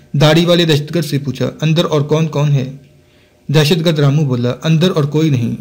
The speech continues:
हम चार ही अंदर थे।" शेर खान ने उसकी आंखों में आंखें डालकर पूछा, "तुम्हारे साथ जो बुरकपोश औरत थी वो कहाँ है?" दहशतगर्द रामू ने शेर खान को गहरी निगाह से देखा। वो समझ गया कि जब राम दुलारी के साथ शहर से वापस आ रहा था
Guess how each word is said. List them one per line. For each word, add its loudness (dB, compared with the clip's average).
हम 0
चार 2
ही 0
अंदर -2
थे।" -6
शेर 2
खान 2
ने 2
उसकी -4
आंखों 0
में 2
आंखें -2
डालकर -2
पूछा, -8
"तुम्हारे 4
साथ 0
जो -2
बुरकपोश -2
औरत 0
थी -2
वो -4
कहाँ -2
है?" -2
दहशतगर्द 2
रामू 4
ने 2
शेर 0
खान -2
को 0
गहरी 2
निगाह 0
से -4
देखा। -4
वो -4
समझ 0
गया -4
कि 0
जब 4
राम 4
दुलारी 4
के -2
साथ 2
शहर 0
से -2
वापस -2
आ 2
रहा 0
था -10